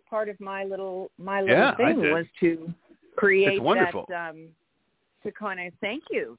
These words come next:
Speaker 1: to, um, to kinda put a salve on that wound, as it were.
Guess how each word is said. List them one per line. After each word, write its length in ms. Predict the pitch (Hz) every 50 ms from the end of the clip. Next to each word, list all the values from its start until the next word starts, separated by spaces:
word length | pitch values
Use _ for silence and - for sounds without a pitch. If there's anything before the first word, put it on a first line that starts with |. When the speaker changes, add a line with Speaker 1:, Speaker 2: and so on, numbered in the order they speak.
| _ -
Speaker 1:
to, 460 | 180 170 165 165 160 160 160 160 - -
um, 280 | - 170 165 160 156 170
to 100 | - -
kinda 220 | - 269 233 220
put 160 | - - 269 240
a 100 | 233 - -
salve 240 | 247 226 220 214 214
on 140 | 202 202
that 180 | 202 190 160 147
wound, 340 | 202 240 285 254 180 143 131
as 80 | 131 - 139
it 100 | 127 -
were. 300 | 131 131 110 90 123